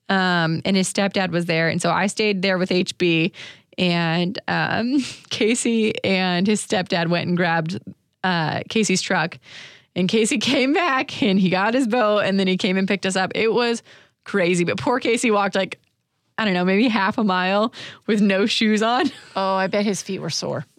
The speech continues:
Speaker 1: Mm, no, he's fine. He walks barefoot all the
Speaker 2: Does
Speaker 1: time.
Speaker 2: he have hillbilly feet?
Speaker 1: Yeah, but he would say, "I have hillbilly feet."
Speaker 2: Mm.
Speaker 1: So
Speaker 2: Dad
Speaker 1: well
Speaker 2: said that to me one time, and I started getting, um, pedicures.
Speaker 1: Yeah.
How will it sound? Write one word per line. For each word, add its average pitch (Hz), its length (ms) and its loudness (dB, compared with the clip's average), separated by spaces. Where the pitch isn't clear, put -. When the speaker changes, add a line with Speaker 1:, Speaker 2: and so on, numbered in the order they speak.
Speaker 1:
Mm, 170 220 -2
no, 151 120 -4
he's 170 220 -4
fine. - 300 -4
He 190 140 -2
walks 196 200 -2
barefoot 175 300 -2
all 160 80 0
the - 80 -4
Speaker 2:
Does 160 100 -2
Speaker 1:
time. - 60 -2
Speaker 2:
he - 40 0
have 202 120 -2
hillbilly 175 420 -6
feet? 170 280 -12
Speaker 1:
Yeah, 208 240 0
but 190 120 -2
he - 120 -2
would 240 140 -2
say, 214 140 0
"I 180 120 0
have 202 160 0
hillbilly 214 420 2
feet." 226 280 -2
Speaker 2:
Mm. 196 160 -2
Speaker 1:
So 175 420 0
Speaker 2:
Dad 226 120 0
Speaker 1:
well 294 160 0
Speaker 2:
said 320 240 -2
that 240 180 -4
to 214 120 -2
me 180 100 0
one 160 200 -2
time, 165 260 -2
and 165 100 -2
I 165 60 -4
started 165 320 -2
getting, 151 400 -4
um, - 260 -6
pedicures. 240 680 -6
Speaker 1:
Yeah. 196 300 0